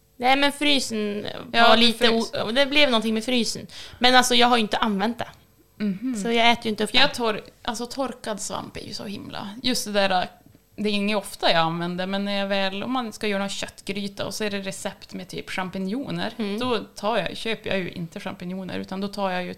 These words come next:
Speaker 2: torkad, torkade
Speaker 1: Mm.
Speaker 2: Karl Johan typ, och så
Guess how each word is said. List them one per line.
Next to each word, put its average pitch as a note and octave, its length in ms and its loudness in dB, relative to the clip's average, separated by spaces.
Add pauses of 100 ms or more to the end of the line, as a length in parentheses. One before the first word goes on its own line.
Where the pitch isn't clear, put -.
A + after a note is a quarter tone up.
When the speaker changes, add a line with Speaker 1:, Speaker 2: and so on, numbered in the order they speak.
(220)
Speaker 2:
torkad, F#3+ 460 -4 (680)
torkade F#3 720 -4 (220)
Speaker 1:
Mm. G#3 160 -2
Speaker 2:
Karl G3 140 2
Johan F#3 320 0
typ, D3+ 220 -10 (360)
och G3 80 -10
så F#3+ 180 -8